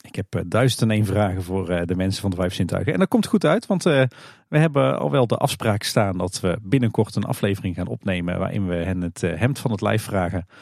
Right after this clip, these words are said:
over, eh, deze documentaire en de totstandkoming ervan. En ik heb na de film al wel een, eh, aardig voorproefje gekregen. Dus, eh, ik, eh, durf wel te beweren dat er, eh, mooie verhalen achter deze docu zitten. In ieder geval was het weer een, eh,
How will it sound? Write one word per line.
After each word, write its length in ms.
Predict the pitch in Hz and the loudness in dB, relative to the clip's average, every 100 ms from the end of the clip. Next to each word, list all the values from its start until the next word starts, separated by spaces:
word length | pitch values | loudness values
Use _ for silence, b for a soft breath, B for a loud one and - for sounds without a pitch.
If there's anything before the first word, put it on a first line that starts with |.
| B B _ - | B B _ -4
over, 420 | 147 113 95 87 | -2 -2 -4 -4
eh, 100 | 87 | -4
deze 280 | 101 107 101 | 0 0 0
documentaire 680 | 101 98 95 87 185 226 147 | -2 -2 -2 -4 -4 -4 -4
en 140 | 95 92 | -4 -4
de 120 | 92 | -4
totstandkoming 800 | 120 - - 180 175 113 90 85 | -4 -2 0 -2 -2 -4 -4 -6
ervan. 260 | 80 78 - _ _ _ _ _ _ _ _ - | -8 -10 -10 _ _ _ _ _ _ _ _ -6
En 80 | |
ik 100 | 101 | -2
heb 140 | 107 95 | 0 0
na 180 | 101 113 | 2 2
de 80 | |
film 300 | 107 117 101 | 2 0 0
al 140 | 104 101 | 0 2
wel 160 | 110 | 2
een, 100 | 101 | 2
eh, 80 | 101 | 0
aardig 340 | - 127 139 - | 0 0 0 0
voorproefje 580 | 151 175 - 170 - 151 | 2 2 2 -2 0 2
gekregen. 640 | 160 - 156 156 143 156 b b | 2 0 0 2 2 0 b b
Dus, 280 | 156 123 - | -6 -4 -2
eh, 220 | 127 127 | 0 0
ik, 200 | 143 - - | -4 -10 -4
eh, 160 | 139 135 - _ | -2 -2 -4 _
durf 220 | 151 151 | 0 2
wel 160 | 156 143 | 2 2
te 120 | 143 | 0
beweren 340 | 147 147 143 | 0 0 0
dat 160 | 139 127 | 0 0
er, 220 | 127 123 | 2 2
eh, 60 | 120 | 2
mooie 380 | 135 226 214 | 2 4 4
verhalen 380 | 160 101 90 78 | 2 0 0 -2
achter 200 | - - | -6 -6
deze 220 | 87 85 | -4 -4
docu 260 | 85 90 - | -4 -6 -10
zitten. 260 | - 107 - - _ _ _ _ _ | -14 -10 -10 -12 _ _ _ _ _
In 80 | - | -8
ieder 80 | 110 | -4
geval 200 | 101 101 | 0 2
was 120 | 110 | 2
het 120 | 107 | 0
weer 180 | 113 104 | 0 0
een, 120 | 101 | 0
eh, 240 | 101 95 | 0 0